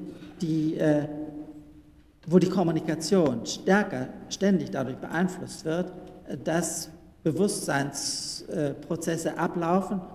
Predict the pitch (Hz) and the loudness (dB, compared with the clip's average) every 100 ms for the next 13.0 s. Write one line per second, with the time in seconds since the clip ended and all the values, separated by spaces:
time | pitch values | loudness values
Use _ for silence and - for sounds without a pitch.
0 | - 190 185 185 185 - 185 135 113 120 | 2 4 4 4 4 4 4 4 2 -4
1 | 127 - - - 180 151 123 123 120 - | -6 -8 -6 4 6 6 2 -4 -6 -8
2 | - - - - 185 185 - 175 160 156 | -14 -18 -20 2 4 4 2 0 0 0
3 | 165 - - 151 131 - - 151 160 151 | -2 -4 0 2 2 -2 -6 0 0 2
4 | 170 202 - 139 127 123 143 165 208 190 | 6 4 4 -2 -4 -2 0 0 2 0
5 | - - - - 160 175 202 190 - - | -2 -14 -18 0 6 6 6 2 -6 -6
6 | 131 131 147 170 180 185 185 - - - | -4 -4 -4 -4 -2 -2 -4 -10 -14 -14
7 | - - - _ - 175 151 156 - - | -16 -20 -20 _ -4 0 0 -2 -8 -10
8 | - - - - - 165 156 151 202 185 | -12 -14 -16 -16 -4 2 2 6 6 8
9 | 180 247 - 131 131 - 120 123 143 135 | 8 6 4 0 0 -4 -6 -6 -4 -4
10 | 143 170 185 202 196 - - - - 156 | -2 -4 -2 -2 -2 -4 -14 -16 -2 0
11 | 160 160 143 185 170 139 123 117 170 175 | 0 2 4 4 4 2 2 0 0 -2
12 | - 196 180 - 143 143 - 190 185 185 | 0 0 0 0 -2 -2 2 4 4 0